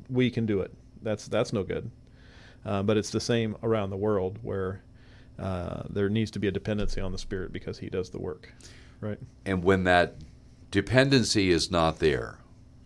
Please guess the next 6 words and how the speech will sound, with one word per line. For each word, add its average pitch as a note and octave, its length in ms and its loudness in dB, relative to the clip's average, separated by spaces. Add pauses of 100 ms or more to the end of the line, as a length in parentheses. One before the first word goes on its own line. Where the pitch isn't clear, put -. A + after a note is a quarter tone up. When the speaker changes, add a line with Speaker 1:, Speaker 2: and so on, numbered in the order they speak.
(560)
Speaker 2:
when F2 260 6
I G2 300 6
don't G#2+ 320 4
sense - 720 0 (720)
the E2 180 2
need D2+ 600 0